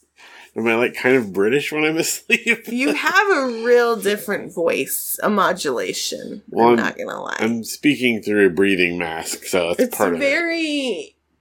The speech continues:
Speaker 2: it's very panicky
Speaker 1: Yeah,
Speaker 2: and
Speaker 1: that's how I feel when I'm waking up.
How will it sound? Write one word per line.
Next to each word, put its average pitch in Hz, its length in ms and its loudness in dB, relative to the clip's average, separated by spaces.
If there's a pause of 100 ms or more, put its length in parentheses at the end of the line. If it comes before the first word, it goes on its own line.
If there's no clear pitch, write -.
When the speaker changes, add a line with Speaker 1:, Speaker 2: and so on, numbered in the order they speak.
Speaker 2:
it's - 180 -16
very 381 420 2
panicky 254 1400 2 (720)
Speaker 1:
Yeah, 127 360 2
Speaker 2:
and 202 160 -2
Speaker 1:
that's 170 100 -6
how 147 140 2
I 139 80 4
feel 131 320 2
when 107 80 2
I'm 107 100 2
waking 226 420 2
up. 208 40 4